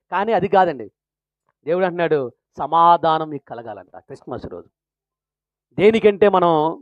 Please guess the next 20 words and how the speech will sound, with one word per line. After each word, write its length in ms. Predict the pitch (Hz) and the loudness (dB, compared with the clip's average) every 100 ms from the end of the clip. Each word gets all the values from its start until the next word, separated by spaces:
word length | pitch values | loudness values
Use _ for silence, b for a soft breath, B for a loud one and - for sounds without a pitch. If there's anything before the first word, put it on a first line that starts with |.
| 135 | 2
గొడవలు 180 | 156 180 | 4 4
పడేది, 640 | 165 156 139 131 123 139 _ _ _ | 4 4 4 0 0 -4 _ _ _
లేదంటే 300 | 139 180 190 | -2 0 2
ఇబ్బందులు 340 | 151 160 196 185 | 2 2 2 4
పడేది 480 | 170 160 143 131 - b 131 | 4 4 2 0 -2 b -6
గుండు 160 | 175 196 | -2 2
సూదుల 260 | 208 196 | 2 2
దగ్గర, 240 | 175 160 170 | 2 4 2
పిన్నిసుల 380 | - 160 156 139 | 2 -2 0 -2
దగ్గర, 320 | 113 - - _ b b b b _ _ _ _ - | -4 -10 -20 _ b b b b _ _ _ _ -8
ఇలాంటి 320 | 160 233 254 | -2 2 4
ఆటికి, 300 | 247 240 - | 4 2 -2
చిన్న 80 | 247 | -2
చిన్న 260 | 269 269 247 | 0 0 2
ఆటికి 360 | 240 240 - | 0 -2 -4
కూడా 280 | 247 220 143 _ _ _ _ _ - | 0 2 0 _ _ _ _ _ 0
కోపం 280 | 180 220 247 | 2 4 2
తెచ్చుకుని 300 | 226 190 190 | 2 0 -2
పండగ 260 | 185 262 285 | -2 0 2
రోజు, 300 | 277 226 151 | 2 -2 -8